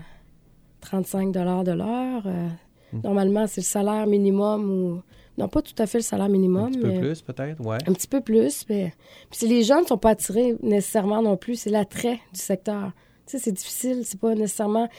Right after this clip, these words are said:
Speaker 1: ils font de longues heures de travail par jour, euh, c'est, euh,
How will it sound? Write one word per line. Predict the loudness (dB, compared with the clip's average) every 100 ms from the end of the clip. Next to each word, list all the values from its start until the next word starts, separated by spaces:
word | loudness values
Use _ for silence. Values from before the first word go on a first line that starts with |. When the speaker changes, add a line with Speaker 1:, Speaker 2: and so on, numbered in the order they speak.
| -10 0
Speaker 1:
ils |
font | 4
de | 8
longues | 10 12 10 8 6
heures | 6 6 2 -4 -8
de | -12
travail | -4 -2 0 0
par | -2
jour, | 0 2 4 4 2 0
euh, | 0 -2 -6 _ _ _ _ _ _ _
c'est, | -8 2 4 4
euh, | 2